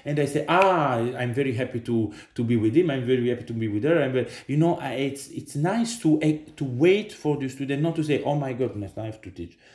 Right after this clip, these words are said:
No, now I have to teach, uh, this person." And, uh, you know, energetically speaking, of course, because even if someone plays well,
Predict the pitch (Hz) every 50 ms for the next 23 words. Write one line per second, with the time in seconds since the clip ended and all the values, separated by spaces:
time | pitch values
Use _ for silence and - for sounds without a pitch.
0 | - - - - - - - - _ _ _ - 107 110 113 113 - 120 123 123
1 | 131 139 143 143 - - 117 - - 120 113 - - - - 123 113 107 104 104
2 | 104 104 101 101 101 101 101 98 95 95 95 92 87 87 95 92 98 127 131 -
3 | - 117 110 107 104 - - - 113 113 117 120 117 - 85 117 107 104 104 107
4 | 101 98 - - - - - - - _ _ _ _ _ _ - - 131 143 160
5 | 160 170 170 - - 175 180 190 196 185 170 151 190 180 180 - 151 - 147 127
6 | 120 117 113 - - 117 110 - 107 104 101 110 110 - - - - 147 120 101
7 | 95 - - - 113 110 - - 139 135 131 123 - - - - 147 170 202 226
8 | 277 277 277 269 - - - - 202 190 185 180 175 151 - 160 147 139 - -
9 | - 139 143 139 135 135 131